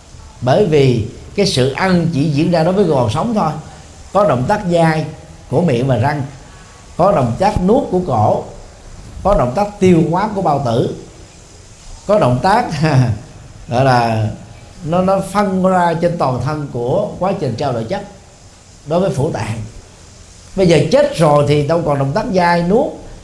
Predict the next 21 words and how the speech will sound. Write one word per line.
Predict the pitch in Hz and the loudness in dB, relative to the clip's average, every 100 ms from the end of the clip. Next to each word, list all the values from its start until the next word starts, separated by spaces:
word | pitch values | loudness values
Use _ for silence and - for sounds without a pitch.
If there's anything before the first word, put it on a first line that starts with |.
| - | -6
và | 143 | -4
tiêu | 135 196 | 0 2
hóa | 190 226 | 2 0
nữa | 247 | 0
đâu | 185 | 0
mà | 160 | 0
ăn. | 170 196 143 - - - - - - - - - - - - - - | -2 -4 -6 -12 -20 -20 -20 -20 -20 -20 -20 -20 -20 -20 -20 -20 -8
Cho | 180 | 0
nên | 185 180 | 2 4
cúng | 233 302 330 | 2 2 2
á, | 285 - | 0 0
chỉ | 165 | -2
là | 196 151 131 120 113 | 2 2 2 0 -2
tượng | 135 135 175 185 | 0 2 2 0
trưng | 247 226 175 - - - - | 0 0 -2 -6 -16 -20 -6
tấm | 233 311 | -4 -2
lòng | 277 185 135 | 2 2 2
của | 143 151 | 0 -2
chúng | 202 | -2
ta | 185 | 0
dành | 160 139 135 | 0 0 0